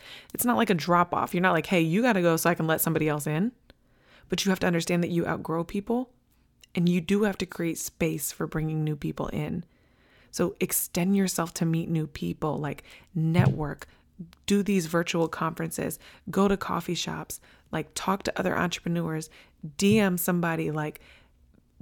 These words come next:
be in these Facebook groups, schedule a phone call with somebody that you like what they're talking about, like, create these relationships. They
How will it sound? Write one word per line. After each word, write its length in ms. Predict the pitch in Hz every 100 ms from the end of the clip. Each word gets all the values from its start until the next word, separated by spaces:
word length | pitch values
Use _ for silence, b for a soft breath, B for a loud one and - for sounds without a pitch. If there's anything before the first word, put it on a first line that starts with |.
| 175
be 200 | 190 220
in 80 | 240
these 200 | 202 185
Facebook 360 | 185 185 - -
groups, 360 | 165 165 - - _ _ _ _ _ _ _ _
schedule 460 | - - 247 220 240
a 100 | 190
phone 320 | - 220 226
call 220 | - 190
with 100 | 185
somebody 280 | 214 202 196
that 180 | 180 -
you 80 | 180
like 260 | 175 185
what 100 | 208
they're 120 | 196 170
talking 380 | - 196 190
about, 240 | 175 165 -
like, 200 | 160 - B B B _
create 400 | - 190 208 214
these 200 | 196 175
relationships. 880 | 170 160 175 190 185 202 202 - -
They 540 | 160 165 170 175 180